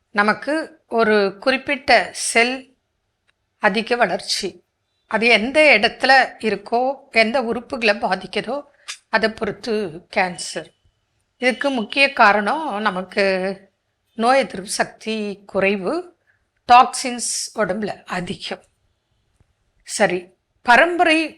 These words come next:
ஒரு காரணம். இப்போ உதாரணத்துக்கு ஒரு அம்மாவுக்கு பிரஸ்ட்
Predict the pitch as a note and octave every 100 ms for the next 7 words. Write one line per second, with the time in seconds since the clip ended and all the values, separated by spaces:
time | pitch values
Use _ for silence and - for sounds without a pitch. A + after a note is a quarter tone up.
0 | _ A3+ F3+ F3+ F3+ F3 E3+ G#3+ _ _
1 | _ _ _ _ _ - A#3 C4 C4+ D4+
2 | C#4+ - _ _ _ _ - A3 A#3+ A3+
3 | A3+ - A3+ D#4+ E4+ B3 A#3+ G3 G#3+ A#3
4 | A3+ - A#3 B3 G3 G3 - _ - -
5 | G#3 A3+ - -